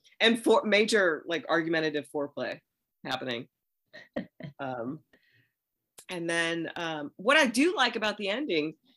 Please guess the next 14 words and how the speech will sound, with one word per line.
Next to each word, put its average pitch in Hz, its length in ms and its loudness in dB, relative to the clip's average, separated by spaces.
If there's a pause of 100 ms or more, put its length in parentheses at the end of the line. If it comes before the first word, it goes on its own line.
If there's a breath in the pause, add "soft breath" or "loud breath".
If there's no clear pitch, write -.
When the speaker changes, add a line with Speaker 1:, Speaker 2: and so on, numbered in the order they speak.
(200)
Speaker 1:
is 214 200 2
that 202 160 2
they 214 100 2
don't, 208 400 0
like, 175 320 -2 (520)
granted, 240 380 4
there 214 140 2
are 220 100 2
some 190 160 -4
cheesy 143 380 -4
shots, 120 500 -4
like, 123 320 -6 (480)
where, 175 160 2
like, 151 320 2